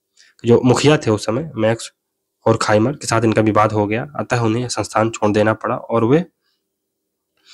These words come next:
हाइडेलबर्ग विश्वविद्यालय में दर्शन शास्त्र के प्रोफेसर बन गए। लेकिन, लेकिन उनकी दृढ़ इच्छा देखिए,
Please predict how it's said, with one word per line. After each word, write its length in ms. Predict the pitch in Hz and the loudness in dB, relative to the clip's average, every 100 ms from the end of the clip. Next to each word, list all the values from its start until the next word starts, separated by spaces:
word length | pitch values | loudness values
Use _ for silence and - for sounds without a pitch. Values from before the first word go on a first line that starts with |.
| - - | -14 -2
हाइडेलबर्ग 520 | 123 131 147 139 131 | 2 4 6 4 2
विश्वविद्यालय 560 | 117 - 110 107 101 | -2 -4 -4 -4 -2
में 160 | 101 160 170 _ - | -4 -6 -10 _ -10
दर्शन 240 | 113 - 110 | -8 -6 -4
शास्त्र 240 | 107 - | -4 -4
के 60 | 107 | -4
प्रोफेसर 440 | 104 - 104 123 | -4 -4 -6 -4
बन 220 | 117 101 | -2 -2
गए। 160 | 95 98 | -2 0
लेकिन, 460 | 110 135 110 104 - | 2 2 -2 -10 -10
लेकिन 480 | 107 - _ _ 107 | -14 -14 _ _ -14
उनकी 140 | 101 | -12
दृढ़ 200 | 101 110 - _ _ - _ | -6 -6 -6 _ _ -20 _
इच्छा 240 | 104 - 123 | -6 -2 2
देखिए, 380 | 107 - - | 2 -2 -10